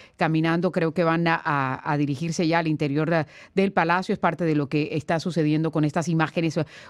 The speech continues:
un poco más cercanas que se están mostrando y, por supuesto, el rigor, ¿no? El traje de luto, las banderas a,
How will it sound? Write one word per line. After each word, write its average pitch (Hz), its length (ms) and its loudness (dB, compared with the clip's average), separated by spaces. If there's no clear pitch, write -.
un 165 120 0
poco 175 220 0
más 160 320 0
cercanas 165 460 0
que 156 80 -4
se 151 100 -4
están 156 200 -2
mostrando 160 680 0
y, 180 120 -2
por 165 160 -2
supuesto, 160 320 -2
el 160 80 0
rigor, 160 380 2
¿no? 170 180 2
El 151 180 0
traje 180 320 2
de 165 100 2
luto, 240 460 2
las 156 180 0
banderas 156 500 0
a, 156 160 2